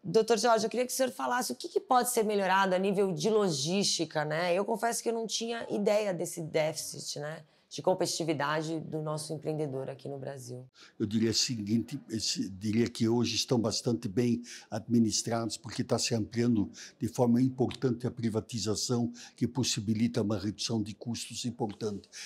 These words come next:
Speaker 2: Mas o desafio é enorme, né? Porque o Brasil tá atrasado ainda nas infraestruturas, tá certo? Mas há uma série de trabalhos de melhoria com o início de privatização dos portos,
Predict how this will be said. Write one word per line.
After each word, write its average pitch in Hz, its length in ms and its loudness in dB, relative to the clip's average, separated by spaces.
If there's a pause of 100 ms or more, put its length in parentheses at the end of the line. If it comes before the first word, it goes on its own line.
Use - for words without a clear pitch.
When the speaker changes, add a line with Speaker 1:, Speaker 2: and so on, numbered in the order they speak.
(140)
Speaker 2:
Mas 160 240 2
o 160 60 2
desafio 143 680 2
é 135 100 2
enorme, 117 560 4
né? 110 140 2
Porque 120 420 -6 (360)
o 131 40 -2
Brasil 123 360 2
tá 139 140 2
atrasado 120 580 2
ainda 104 500 4 (340)
nas 104 200 -2
infraestruturas, 117 960 0
tá 107 100 -8
certo? 117 400 -4 (320)
Mas 156 180 4
há 208 200 0
uma 165 360 2
série 147 640 2 (240)
de 135 80 0
trabalhos 123 460 4
de 123 80 4
melhoria 120 520 6 (220)
com 113 140 2
o 113 40 4
início 110 380 2
de 95 100 -8
privatização 104 760 0
dos 98 200 -2
portos, - 480 0